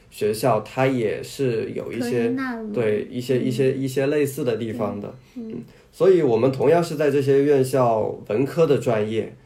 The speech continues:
Speaker 2: 嗯。
Speaker 1: 去上一门非专业的课，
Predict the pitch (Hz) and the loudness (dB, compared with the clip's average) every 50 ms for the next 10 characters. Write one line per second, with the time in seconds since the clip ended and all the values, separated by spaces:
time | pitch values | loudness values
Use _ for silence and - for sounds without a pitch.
0 | _ - 262 254 - 143 139 120 120 156 139 127 120 120 120 120 117 110 107 101 | _ -16 -14 -8 -4 -2 -2 0 2 2 2 4 2 2 0 0 0 0 -2 -2
1 | 101 101 107 107 - - 139 139 131 139 135 131 131 131 131 117 110 107 107 - | -2 -4 -6 -4 -2 2 2 2 2 2 2 2 2 2 2 0 0 -2 -6 -6
2 | - 131 117 107 101 - | -4 -2 -2 -2 -4 -8